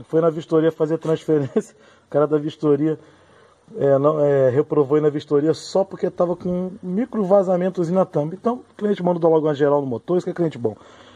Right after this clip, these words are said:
Vamos tirar logo os vazamentos logo e matar a charada aí, ficar show de bola. Show? Essa saveirinha aqui tava com um proble-, problema no motor de partida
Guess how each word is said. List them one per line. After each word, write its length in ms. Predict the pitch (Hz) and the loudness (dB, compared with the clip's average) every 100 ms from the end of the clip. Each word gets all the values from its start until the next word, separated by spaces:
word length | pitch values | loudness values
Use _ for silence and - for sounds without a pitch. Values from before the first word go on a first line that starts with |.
| - - - | -20 -20 -8
Vamos 160 | 151 147 - | -8 -8 -2
tirar 160 | 151 | 2
logo 240 | 139 147 131 | 2 2 -2
os 60 | |
vazamentos 640 | 123 139 135 135 139 135 131 | 0 0 0 -2 -4 0 2
logo 240 | 156 156 | 2 2
e 240 | 160 139 - _ - | -2 -4 -8 _ -4
matar 300 | 131 123 139 | -4 0 0
a 40 | |
charada 360 | - 131 131 127 | 0 0 0 0
aí, 60 | |
ficar 200 | 143 139 | -4 -6
show 240 | 131 - 151 | -6 -6 -6
de 60 | |
bola. 240 | 131 113 95 - - - - - - 147 - | -2 -4 -4 -16 -20 -20 -20 -14 -10 -10 -10
Show? 260 | 147 175 156 - - - _ - - - - - - - - - - - - - - - - _ - | -10 -10 -12 -16 -16 -18 _ -20 -20 -20 -20 -20 -20 -20 -20 -20 -20 -16 -16 -18 -20 -20 -20 _ -8
Essa 280 | 160 202 | -4 -2
saveirinha 440 | 185 202 180 190 190 | 0 0 2 2 0
aqui 160 | 190 | -2
tava 260 | 196 190 185 | -2 -2 -2
com 360 | 190 185 160 143 110 - _ _ _ _ _ _ _ _ _ - - | -4 -2 0 -2 -6 -12 _ _ _ _ _ _ _ _ _ -18 -12
um 60 | 147 | -4
proble-, 380 | 165 147 143 - | -2 -2 -2 -4
problema 360 | 151 135 156 160 | -4 -2 -2 -2
no 80 | 160 | 0
motor 300 | 151 139 147 | -2 0 -4
de 100 | 143 | 0
partida 600 | 175 135 - 226 254 | 0 0 -4 -2 -2